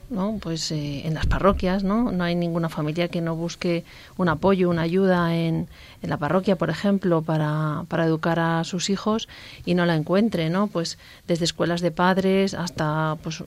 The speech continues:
pues es-, ese acompañamiento más personal o, o en los propios grupos de matrimonios, decía antes el padre Álvaro, ¿no? Pues en esos momentos en los que se trabaja la formación y luego en otro ámbito, ¿no? Pues en, eh, cuán-,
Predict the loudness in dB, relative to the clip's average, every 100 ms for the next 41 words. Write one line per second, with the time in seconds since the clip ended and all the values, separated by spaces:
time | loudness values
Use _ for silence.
0 | -14 -14 -10 -6 -6 -6 -8 -6 -6 -4
1 | -2 0 0 -2 -2 -4 -4 -6 -4 0
2 | 2 2 2 -4 -12 -20 -12 0 4 4
3 | 6 4 4 0 -4 -10 -4 -2 -2 -2
4 | 0 0 0 -2 -2 -2 -2 0 2 4
5 | 2 0 0 0 2 0 0 -2 0 0
6 | 0 -2 -4 -4 -6 -8 -8 -6 -6 -8
7 | -10 -12 -18 -12 -6 -4 -2 -2 -4 -4
8 | -6 -6 -6 -4 -2 -4 -8 -18 -18 -4
9 | 0 0 0 -2 -2 0 -2 0 0 0
10 | -2 -8 -18 -8 0 4 4 4 2 0
11 | 0 2 2 0 2 2 2 2 0 0
12 | -4 -4 -2 -2 -4 -8 -12 -18 -18 -18
13 | -10 -8 -6 -2 0